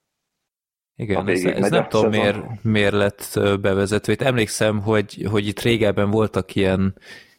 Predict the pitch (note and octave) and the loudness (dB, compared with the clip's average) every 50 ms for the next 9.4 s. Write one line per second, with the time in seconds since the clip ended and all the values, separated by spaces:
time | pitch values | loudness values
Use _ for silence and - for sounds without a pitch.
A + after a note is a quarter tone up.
0 | _ _ - F#2+ F#2 - - - A2 G#2+ - - F#2+ F#2 F#2 F#2+ F#2+ F#2+ F#2 F#2+ | _ _ -4 -4 -4 -2 -2 -2 -2 0 0 0 0 0 2 2 2 2 2 2
1 | F#2+ G2 F#2+ - - - G2 F#2+ - - - G2 F#2+ F#2+ F#2+ - - - - - | 0 0 -2 -4 -4 -2 -2 -4 -4 -4 -2 -2 -2 -2 -4 -8 -10 -8 -8 -8
2 | - - - G2 G#2+ G#2 G#2 G2 - G#2+ G#2 G#2 F#2+ G2 F#2+ F#2 F#2 F#2 F#2+ F#2 | -8 -8 -4 -2 -2 -2 -2 -2 -2 -2 -2 0 0 2 2 2 2 2 0 0
3 | - - F#2+ F#2 F#2 - - - - - - G#2 F#2 F2+ F#2+ F#2 F#2 F2+ F2+ F#2 | 0 0 0 0 0 -2 -4 -8 -4 -2 -2 -2 0 0 0 0 2 2 0 0
4 | - - - - F#2+ F#2 F#2+ F#2 F#2+ F#2+ F#2+ - - - F#2+ F#2+ F#2+ G2 G2+ G2 | -2 -4 -4 -4 -2 0 0 0 0 0 -2 -4 -6 -4 -2 -2 -2 -2 -4 -8
5 | - _ - - - - - _ _ _ _ _ - - - - A2 G#2 G2+ G2+ | -10 _ -20 -20 -20 -20 -20 _ _ _ _ _ -6 -6 -2 0 0 0 0 0
6 | F#2 F#2+ F#2 F#2 G2+ A2 G2+ - - G2 - - G#2+ - - - G2+ F#2+ G2 F#2 | 0 2 2 2 2 2 0 0 -2 -4 -2 -2 -4 -4 -2 -2 -2 -2 0 0
7 | F#2+ F#2+ G2 F#2+ F#2+ F#2 F#2+ F#2+ F#2+ F#2+ F2+ E2+ - F#2 F#2 F2+ - - F2+ - | 0 0 2 2 2 2 2 2 2 2 0 0 0 0 -2 -2 -2 -4 -4 -2
8 | - G#2 F#2 - G2 F#2 F2+ G2 F#2 F#2 F#2 - - F#2 F2+ - - G2 - _ | -4 -4 -2 0 -2 0 0 0 0 0 0 0 -2 -4 -4 -2 -4 -6 -4 _
9 | - G2 F#2 F2+ - - - | -2 -2 -2 -4 -6 -12 -18